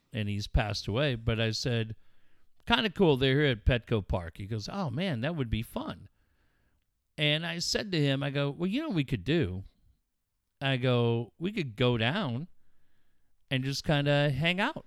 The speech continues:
I go, "We used to do this at San Diego State. We just hang outside the venue, and you can hear the music." I go, "You wanna go?"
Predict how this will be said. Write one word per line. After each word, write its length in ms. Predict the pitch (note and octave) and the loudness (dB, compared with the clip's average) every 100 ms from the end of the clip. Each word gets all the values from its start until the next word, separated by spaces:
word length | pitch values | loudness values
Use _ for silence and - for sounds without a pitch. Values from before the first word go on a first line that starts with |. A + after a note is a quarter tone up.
| - | -6
I 80 | C#3+ | -2
go, 140 | C#3+ | 2
"We 80 | C#3+ | 2
used 180 | G3+ - | 0 -4
to 60 | D3 | -2
do 120 | D#3 | 0
this 260 | D3+ D3+ D#3+ | 0 -2 -4
at 100 | C#3 | -2
San 220 | E3 D#3+ | 0 2
Diego 220 | E3 E3 | 0 -2
State. 360 | D#3+ - F#4+ G#2 | -4 -4 -8 -4
We 140 | B2 | -2
just 180 | C3 B2+ | 0 0
hang 180 | D3 C#3+ | 0 0
outside 380 | C#3 - C#3+ | -2 0 0
the 80 | C3 | 0
venue, 360 | B2 E3 G#3 A2+ | -2 -2 0 0
and 100 | A#2+ | 2
you 100 | B2+ | 0
can 160 | C3+ | 0
hear 160 | A#2 C#3 | 0 0
the 140 | C3+ | 0
music." 460 | C3+ G3 C#4 - E2 - _ _ _ _ _ _ _ _ _ _ _ | -2 -2 -2 -4 -10 -14 _ _ _ _ _ _ _ _ _ _ _
I 80 | C3 | 0
go, 60 | C3+ | 4
"You 140 | C#3 | 4
wanna 180 | C#3+ C#3 | 4 2
go?" 180 | D#3+ | -2